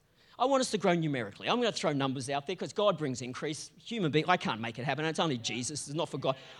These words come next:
I wanna see us grow numerically. I, I'd like to see us healthy as a church. We are healthy, but healthier.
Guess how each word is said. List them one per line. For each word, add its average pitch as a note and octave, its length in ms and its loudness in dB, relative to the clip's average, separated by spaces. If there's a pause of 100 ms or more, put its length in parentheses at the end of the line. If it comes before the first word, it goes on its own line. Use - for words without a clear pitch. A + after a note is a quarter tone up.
(100)
I C#4+ 60 4
wanna D#4+ 200 0
see B3+ 220 0
us F3+ 80 2
grow G#3+ 380 6 (180)
numerically. D#3 540 -2
I, E3 120 -2
I'd - 20 4
like A#3 240 2
to F#3+ 40 -6
see F3+ 240 -2
us E3+ 120 -6 (240)
healthy G3+ 520 2 (320)
as F3 140 0
a D#3 60 0
church. G3 200 0
We C4 80 0
are - 80 4
healthy, B2+ 300 -4
but E3 200 -8 (180)
healthier. C#3+ 520 2